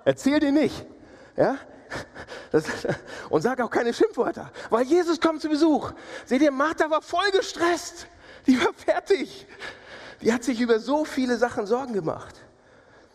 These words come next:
Ja, und einige von uns sind halt in diesem konstanten Sorgenmodus drin, der zu Stress und zu Ärger, Ärger führt. Und plötzlich seid ihr gestresst und verärgert wegen so vieler Sachen und es werden immer mehr.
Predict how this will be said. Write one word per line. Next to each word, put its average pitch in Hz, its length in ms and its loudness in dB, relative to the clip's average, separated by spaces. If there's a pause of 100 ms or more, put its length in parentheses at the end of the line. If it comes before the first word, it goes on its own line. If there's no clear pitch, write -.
(140)
Ja, 196 140 0
und 202 220 -2
einige 277 360 0
von 208 200 0
uns 240 300 0
sind 262 280 0
halt 226 160 0
in 175 100 -6
diesem 214 380 -4
konstanten 247 1000 -2
Sorgenmodus 190 840 -2
drin, 98 320 -12 (640)
der 180 120 0
zu 226 140 -6
Stress 180 440 -4
und 220 120 -4
zu 226 100 -2
Ärger, 262 400 -4
Ärger 254 280 -4
führt. - 340 -12 (720)
Und 185 220 -2
plötzlich 214 480 0
seid 214 260 0
ihr 226 60 -2
gestresst 247 680 -2
und 214 140 0
verärgert 240 500 0
wegen 240 240 0
so 240 180 -2
vieler 240 280 -2
Sachen 233 280 -4
und 190 60 -2
es 180 120 -4
werden 202 160 0
immer 196 120 -2
mehr. 190 340 -6